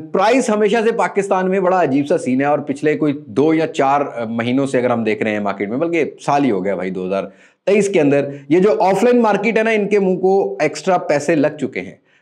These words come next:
प्राइस कुछ लॉन्च होती है, ऑफलाइन मार्केट में एक्सपेंसिव बिक रहा होता है, मतलब ब्लैक मार्केट में बिक रहा होता है, और इसका सभी क्रेडिट आपके सर पे जाता है।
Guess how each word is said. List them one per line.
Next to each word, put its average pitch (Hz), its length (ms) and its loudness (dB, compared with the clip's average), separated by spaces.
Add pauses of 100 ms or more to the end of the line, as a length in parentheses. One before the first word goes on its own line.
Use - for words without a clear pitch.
(260)
प्राइस 220 260 2
कुछ 214 240 2
लॉन्च 233 240 2
होती 233 240 2
है, 220 340 -2
ऑफलाइन 175 420 0
मार्केट 190 380 0
में 196 140 2
एक्सपेंसिव 156 540 -2
बिक 127 160 0
रहा 120 120 2
होता 117 160 2
है, 120 100 2
मतलब 117 220 -2
ब्लैक 151 280 0
मार्केट 139 340 0
में 127 120 0
बिक 107 140 -2
रहा 113 100 2
होता 101 160 0
है, 196 140 -2 (200)
और 160 260 0
इसका 220 300 0 (100)
सभी 226 320 4
क्रेडिट 196 520 2
आपके 233 360 2
सर 208 160 0
पे 196 140 0
जाता 160 220 2
है। 160 260 -2